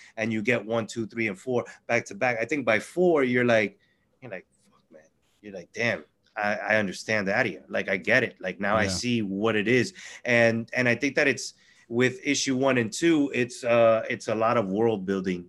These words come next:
Speaker 1: You know, I've got, I've got, I gotta spin all the plates for you.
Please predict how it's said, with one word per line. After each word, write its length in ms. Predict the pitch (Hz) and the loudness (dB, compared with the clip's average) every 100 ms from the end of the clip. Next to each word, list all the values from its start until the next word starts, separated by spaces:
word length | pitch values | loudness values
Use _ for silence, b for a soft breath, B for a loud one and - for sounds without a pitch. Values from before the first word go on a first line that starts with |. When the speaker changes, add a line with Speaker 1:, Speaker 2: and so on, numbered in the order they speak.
| _ | _
Speaker 1:
You 140 | 113 | -6
know, 100 | 110 | -2
I've 160 | 101 98 | -2 -2
got, 240 | 110 113 107 | 0 0 -2
I've 140 | 104 | -2
got, 220 | 117 110 - - | 0 -2 -4 -6
I 60 | 117 | -2
gotta 180 | 123 113 | 0 0
spin 480 | - - 139 117 117 | -4 -2 0 0 -4
all 280 | 110 120 120 | -2 2 2
the 100 | 113 | 0
plates 360 | - 120 104 - | -2 -4 -4 -6
for 260 | - 92 | -10 -10
you. 100 | 80 | -12